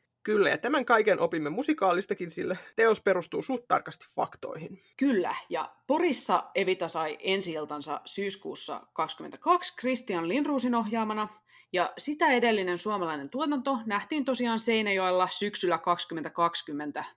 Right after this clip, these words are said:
Speaker 2: tuona kaikelle live-esittämiselle niin ystävällisenä hetkenä Tuomas Parkkisen ohjauksessa.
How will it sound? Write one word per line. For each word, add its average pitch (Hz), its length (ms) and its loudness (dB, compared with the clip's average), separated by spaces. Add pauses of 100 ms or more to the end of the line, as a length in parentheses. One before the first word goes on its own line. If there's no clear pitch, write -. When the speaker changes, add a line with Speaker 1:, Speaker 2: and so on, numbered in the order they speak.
Speaker 2:
tuona 151 320 -6 (140)
kaikelle 185 600 4
live-esittämiselle 165 1400 -2
niin 165 220 -2
ystävällisenä 139 600 -6
hetkenä 202 520 2 (420)
Tuomas 196 300 0
Parkkisen 160 460 -2
ohjauksessa. - 720 -10